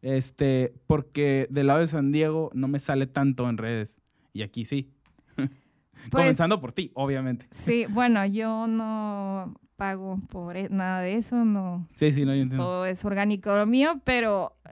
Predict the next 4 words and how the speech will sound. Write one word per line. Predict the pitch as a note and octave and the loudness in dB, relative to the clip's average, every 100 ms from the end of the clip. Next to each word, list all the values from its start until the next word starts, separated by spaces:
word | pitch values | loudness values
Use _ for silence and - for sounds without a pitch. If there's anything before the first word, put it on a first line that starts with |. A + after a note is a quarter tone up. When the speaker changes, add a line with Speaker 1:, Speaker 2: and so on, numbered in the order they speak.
| - | -6
Speaker 2:
realmente, | A3+ A#3+ A#3+ B3 B3+ C4 A3+ B3+ B3+ A#3 _ _ _ _ _ _ _ _ _ _ _ _ - | 0 2 4 4 4 4 2 -2 -4 -8 _ _ _ _ _ _ _ _ _ _ _ _ -6
eh, | A#3+ A3+ A3+ A3 A3 G#3+ | -2 0 0 0 -2 -4
creo | - B3+ C4+ C4+ | -2 2 2 2
que | C4 B3 G3+ | 0 -2 -4